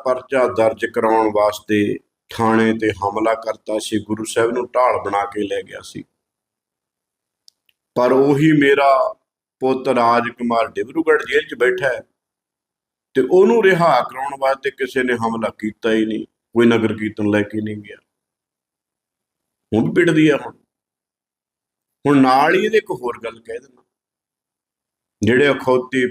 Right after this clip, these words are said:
ਪੰਥਕ ਨੇ ਜਾਂ ਜਿਹੜੇ ਗੁੰਡਿਆਂ ਦੀ ਸਰਕਾਰ ਬਣਾਉਣਾ ਚਾਹੁੰਦੇ ਨੇ, ਉਹ ਵੀ ਸਮਝ ਲੈਣਗੇ ਵੀ ਜਦੋਂ ਤੁਸੀਂ ਇੱਕ ਛੋਟਾ ਜਿਹਾ ਪਰਚਾ ਰੱਦ ਕਰਾਉਣ ਵਾਸਤੇ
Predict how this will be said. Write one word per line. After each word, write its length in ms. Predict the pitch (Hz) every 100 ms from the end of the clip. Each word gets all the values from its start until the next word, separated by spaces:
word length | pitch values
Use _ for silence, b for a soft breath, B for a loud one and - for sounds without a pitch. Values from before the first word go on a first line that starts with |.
| -
ਪੰਥਕ 460 | 123 123 - - 123
ਨੇ 200 | 123 117 117 113 _ _ _ _ _ _ _ -
ਜਾਂ 100 | 123
ਜਿਹੜੇ 320 | 123 151 139 - _ _ _ _ _ _ _ _ _ _ _ _ _ _ _
ਗੁੰਡਿਆਂ 480 | 107 104 139 135 139
ਦੀ 140 | 135 135
ਸਰਕਾਰ 640 | - 120 120 117 117 120 113
ਬਣਾਉਣਾ 420 | 110 113 113 113
ਚਾਹੁੰਦੇ 420 | 113 117 143 135
ਨੇ, 200 | 113 110 _ _ _ _ _ _ _ _ _ _ _ -
ਉਹ 120 | 127
ਵੀ 100 | 147 156
ਸਮਝ 280 | 123 131
ਲੈਣਗੇ 380 | 139 123 123 123 _ _ _ _ _ _ _ _ _ _ _ _ _ _ _ _ _ -
ਵੀ 200 | 107 135
ਜਦੋਂ 200 | 131 135
ਤੁਸੀਂ 320 | 147 139 160 156
ਇੱਕ 280 | 139 135 151
ਛੋਟਾ 400 | - 147 165 175
ਜਿਹਾ 160 | 160 147
ਪਰਚਾ 420 | - 123 117 135 127
ਰੱਦ 260 | 113 110 120
ਕਰਾਉਣ 420 | - 117 120 117
ਵਾਸਤੇ 520 | 113 113 110 117 107